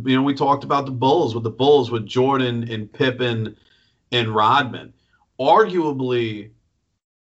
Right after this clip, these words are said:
either one of those guys, Pippen or, uh, Rodman, could have ran a team of their own. I, I, I don't think that there's any, uh, any discontent with that. Uh, you know,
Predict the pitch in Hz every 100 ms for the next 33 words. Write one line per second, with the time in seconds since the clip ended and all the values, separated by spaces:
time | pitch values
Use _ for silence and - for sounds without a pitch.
0 | _ _ 147 170 175 175 135 139 131 117
1 | 110 120 107 101 - - 139 131 139 131
2 | - 123 123 120 113 110 107 110 - _
3 | _ _ _ 127 110 101 92 85 85 -
4 | _ _ - 120 120 113 107 101 131 120
5 | 110 107 101 87 107 98 90 87 85 78
6 | 62 101 104 104 104 - 107 110 98 110
7 | 95 98 92 101 95 92 113 113 113 110
8 | 107 - _ _ _ _ _ _ 107 104
9 | 95 90 82 - _ _ _ 127 131 127
10 | 123 117 104 98 - - 110 _ - 117
11 | 110 117 98 107 98 92 87 87 85 -
12 | 76 76 - 120 113 104 -